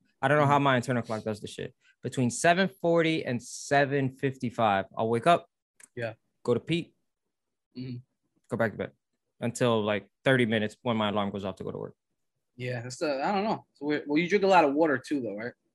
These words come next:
Speaker 1: A lot. I drink too much water.
Speaker 2: Yeah, you drink a
Speaker 1: Um, I
Speaker 2: yeah.
Speaker 1: drink way too much, and I, I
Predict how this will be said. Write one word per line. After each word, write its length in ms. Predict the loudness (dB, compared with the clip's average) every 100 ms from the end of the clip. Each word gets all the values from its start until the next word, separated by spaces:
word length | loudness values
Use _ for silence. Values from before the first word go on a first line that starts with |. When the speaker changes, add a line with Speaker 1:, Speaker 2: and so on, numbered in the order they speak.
| -10
Speaker 1:
A 60 | -2
lot. 280 | 2 2 0
I 80 | 0
drink 220 | 2 2
too 80 | 0
much 200 | 0 0
water. 320 | -2 -2 -8 _ _ -2
Speaker 2:
Yeah, 160 | 2
you 60 | 4
drink 40 |
a 180 | 6 8
Speaker 1:
Um, 360 | 8 6 2 -10 _
I 140 | 2 4
Speaker 2:
yeah. 80 |
Speaker 1:
drink 200 | 4 4
way 160 | 6 4
too 160 | 4 0
much, 300 | 0 0 -2
and 320 | 0 0 2
I, 380 | 4 4
I 40 | 4